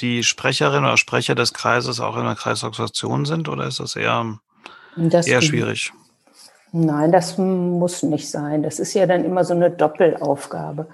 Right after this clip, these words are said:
Speaker 2: Und ich kann ja sagen, ne, so ich mit meiner hundert Prozent Stelle im Krankenhaus, es ist schon wirklich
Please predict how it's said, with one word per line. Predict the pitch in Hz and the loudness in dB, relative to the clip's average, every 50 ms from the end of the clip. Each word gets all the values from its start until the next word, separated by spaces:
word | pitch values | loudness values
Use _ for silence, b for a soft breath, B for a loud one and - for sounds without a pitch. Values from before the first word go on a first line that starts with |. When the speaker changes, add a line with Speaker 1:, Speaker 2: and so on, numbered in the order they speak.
| B B B B B B B B B B B B B _ | B B B B B B B B B B B B B _
Speaker 2:
Und | 143 147 - | -6 -4 -4
ich | 160 - - | -6 -8 -4
kann | - 165 170 180 | -2 0 2 4
ja | 175 160 | 2 2
sagen, | 156 160 156 160 160 156 165 165 | 4 4 4 4 4 4 4 4
ne, | 170 175 180 | 4 4 4
so | 175 165 165 | 2 2 0
ich | 160 160 - - | 0 -2 -4 -2
mit | 180 165 160 | -4 -2 0
meiner | 143 170 165 165 156 156 180 | 0 0 0 0 -2 -2 -2
hundert | 180 180 190 180 165 170 | 0 2 2 2 0 0
Prozent | - - - 160 165 - 196 185 185 180 | -2 -2 -2 -2 0 0 0 0 0 -2
Stelle | - - - 175 170 170 170 156 | -4 0 2 2 4 6 6 6
im | 143 151 160 | 6 4 2
Krankenhaus, | 156 - - - 180 196 202 202 190 170 180 175 180 185 180 - - | 0 -2 -2 -2 -2 0 0 -2 -2 0 2 2 2 2 2 -2 -6
es | - - | -8 -8
ist | - - 165 | -8 -8 -6
schon | - - 180 156 143 | -4 -2 -2 -2 0
wirklich | 175 175 170 170 175 170 165 165 - - - | 0 0 0 2 2 2 2 0 -2 -8 -14